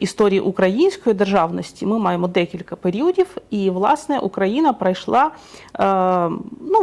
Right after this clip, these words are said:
всі їх, так би мовити, класичні форми державності. Якщо ми будемо казати про давню Русь, наприклад, це класична середньовічна держава, де саме держава, це володіння монарха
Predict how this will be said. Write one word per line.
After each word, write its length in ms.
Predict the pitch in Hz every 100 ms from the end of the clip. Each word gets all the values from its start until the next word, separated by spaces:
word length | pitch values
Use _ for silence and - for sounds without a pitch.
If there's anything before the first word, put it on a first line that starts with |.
| -
всі 320 | - 247 247
їх, 240 | 185 220
так 180 | - 180
би 60 | 180
мовити, 240 | 202 208
класичні 520 | - 185 180 208 -
форми 320 | 165 175 170 160
державності. 600 | 165 160 - - - -
Якщо 260 | 190 -
ми 100 | 190
будемо 380 | 175 190 165 170
казати 420 | - 175 165 160
про 180 | 156 180
давню 380 | 170 165 160 156
Русь, 240 | 165 -
наприклад, 520 | 233 233 294 320 339 - - -
це 160 | - 302
класична 520 | 302 220 240 262 226
середньовічна 680 | 202 196 190 190 185 - 175
держава, 520 | 160 170 175 185 247 - - -
де 320 | 180 190 - - - -
саме 280 | 180 160
держава, 480 | 156 175 165 160 190 -
це 160 | - 294
володіння 760 | 226 202 165 170 170 180 254 339 - -
монарха 600 | 202 196 214 370 - 339